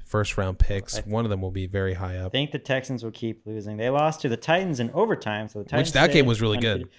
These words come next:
Speaker 2: undefeated.
Speaker 1: Yeah.
Speaker 2: Again, Titans playing a close game versus a bad team,
Speaker 1: Yeah.
Speaker 2: but they blew Buffalo out.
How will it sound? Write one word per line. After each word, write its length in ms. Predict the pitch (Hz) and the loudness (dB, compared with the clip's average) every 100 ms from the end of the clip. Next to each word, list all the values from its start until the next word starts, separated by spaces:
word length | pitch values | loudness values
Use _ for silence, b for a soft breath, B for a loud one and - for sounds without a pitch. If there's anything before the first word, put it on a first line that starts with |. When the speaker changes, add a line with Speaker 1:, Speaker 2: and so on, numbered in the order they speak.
| B | B
Speaker 2:
undefeated. 240 | 107 104 95 | -8 -8 -2
Speaker 1:
Yeah. 40 | 139 | -2
Speaker 2:
Again, 560 | 135 160 156 160 139 - - | 4 4 4 2 -4 -12 2
Titans 540 | 139 139 139 139 139 | 2 4 0 -2 -6
playing 320 | - 135 135 | -4 0 0
a 40 | 113 | -2
close 320 | - 147 151 | -2 -2 0
game 200 | 147 135 | -2 -2
versus 160 | 120 | -4
a 60 | 113 | -2
bad 280 | 120 127 123 | 2 2 0
team, 460 | - 110 107 104 | -6 -6 -6 -6
Speaker 1:
Yeah. 140 | 101 98 | -4 -2
Speaker 2:
but 300 | 107 104 - - - | -2 -2 -8 -16 -12
they 200 | 113 107 - _ _ _ _ | -8 -8 -10 _ _ _ _
blew 640 | 110 127 123 117 113 113 - _ _ _ - | -4 -2 0 -2 -4 -8 -14 _ _ _ -6
Buffalo 420 | 117 110 101 95 | -6 -4 -8 -6
out. 380 | 107 101 98 | -4 -2 -4